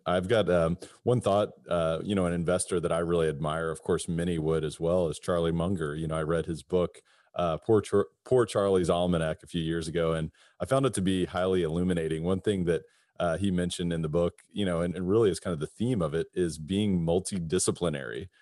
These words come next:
and being a deep learner. One thing that I, I love about you,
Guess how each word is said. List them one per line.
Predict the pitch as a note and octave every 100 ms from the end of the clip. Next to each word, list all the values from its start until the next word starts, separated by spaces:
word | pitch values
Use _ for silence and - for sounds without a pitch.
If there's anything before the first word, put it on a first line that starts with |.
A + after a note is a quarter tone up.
| _ _ -
and | F2
being | D#2+ G2+ G2
a | E2
deep | D2 D2 F#2+ -
learner. | D2+ D#2+ F#2 E2 C2 -
One | G#2 G#2
thing | A2
that | F2+
I, | E2+ E2+ E2 -
I | E2
love | D#2+ G2
about | F#2+ E2+ C#2+ B1+
you, | G2 A2 E2+ F2